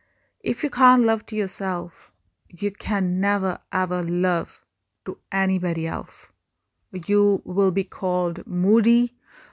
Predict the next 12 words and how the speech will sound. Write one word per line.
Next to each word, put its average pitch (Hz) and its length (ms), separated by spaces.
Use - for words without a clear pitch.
you 196 260
will 190 240
be 180 160
called 175 760
abrupt, 175 640
you 185 280
will 185 200
be 170 120
called 170 560
really 180 520
straightforward, - 880
cocky, - 580